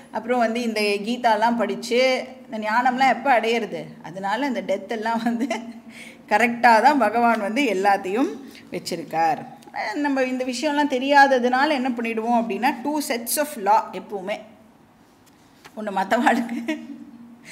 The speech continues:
ஒண்ணு எனக்கு. மத்தவாளுக்குன்ற போது கரெக்டா அந்த law apply பண்ணி Correct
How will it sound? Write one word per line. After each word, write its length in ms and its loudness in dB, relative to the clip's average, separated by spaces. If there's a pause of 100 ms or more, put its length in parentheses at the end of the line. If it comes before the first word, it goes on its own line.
(300)
ஒண்ணு 340 0 (360)
எனக்கு. 840 -4 (1400)
மத்தவாளுக்குன்ற 1040 6
போது 220 0
கரெக்டா 440 0
அந்த 240 4
law 380 6
apply 280 0
பண்ணி 500 -4 (240)
Correct 280 0